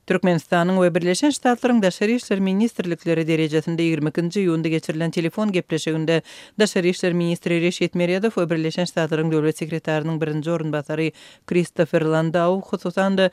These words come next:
ýakyn günde Or sebitindäki häzirki ýagdaý we bu urda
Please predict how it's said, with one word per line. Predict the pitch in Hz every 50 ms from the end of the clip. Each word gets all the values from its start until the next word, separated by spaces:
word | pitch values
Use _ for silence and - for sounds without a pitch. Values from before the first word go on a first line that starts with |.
| - - - - - _
ýakyn | - 202 190 - - 233 226 226 214
günde | 202 202 196 180
Or | 185 180 185
sebitindäki | 185 - - 170 156 - - 170 165 160 156 - - 160
häzirki | 165 165 160 143 147 143 - -
ýagdaý | 175 170 165 165 170 180
we | 180 160 143 139 143
bu | 165 165 165
urda | 170 160 156 170 156